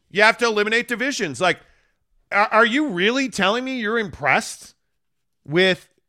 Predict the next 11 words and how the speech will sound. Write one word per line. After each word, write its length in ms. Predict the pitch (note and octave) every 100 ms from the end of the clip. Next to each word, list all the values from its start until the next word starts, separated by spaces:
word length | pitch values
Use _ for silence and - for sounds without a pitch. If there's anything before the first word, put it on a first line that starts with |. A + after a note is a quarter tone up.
| _ _ -
and, 160 | F#3+ G#3
and 180 | G#3+ A3
I'm 140 | A3+
being 220 | G3 C4+
serious, 420 | A#3+ C4+ C#4+ E3+ -
Steve, 380 | - F#2+ - _ _ _
you're 240 | - G3+ D4
impressed 520 | C#4 - D3+ A3 -
with 180 | G3+ -
Penn 220 | F#3 E3
State? 320 | - A#2+ -